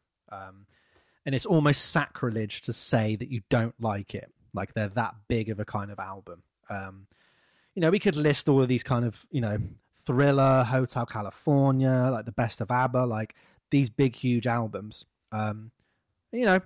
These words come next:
some people don't like it. That's perfectly fine. Again, like you say, Mez,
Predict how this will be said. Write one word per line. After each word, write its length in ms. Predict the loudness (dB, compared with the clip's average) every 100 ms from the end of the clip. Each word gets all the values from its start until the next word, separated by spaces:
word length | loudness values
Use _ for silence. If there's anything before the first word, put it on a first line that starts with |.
| _ _ _
some 220 | -2 -2 2
people 380 | 0 2 0 -2 -2
don't 200 | -2 2
like 260 | 0 0
it. 140 | -4 -4 _ _ _ _
That's 220 | -10 -10
perfectly 440 | -8 -4 -4 -6 -6
fine. 320 | 0 0 0
Again, 240 | 0 0
like 120 | 0 -2
you 120 | -2
say, 180 | 2 2
Mez, 340 | 4 2 0